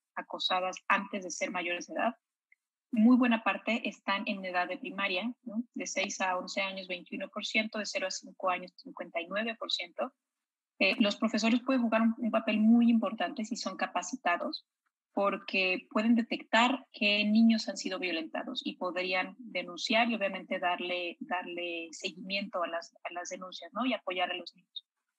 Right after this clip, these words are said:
Identificar si la violencia es en casa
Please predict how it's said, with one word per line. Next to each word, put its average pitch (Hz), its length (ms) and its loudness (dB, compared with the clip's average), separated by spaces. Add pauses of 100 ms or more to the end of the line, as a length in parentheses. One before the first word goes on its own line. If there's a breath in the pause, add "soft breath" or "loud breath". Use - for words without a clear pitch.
Identificar 202 720 2
si 220 140 0
la 196 100 2
violencia 180 640 -2 (340)
es 185 220 -2
en 185 140 -6
casa 226 500 0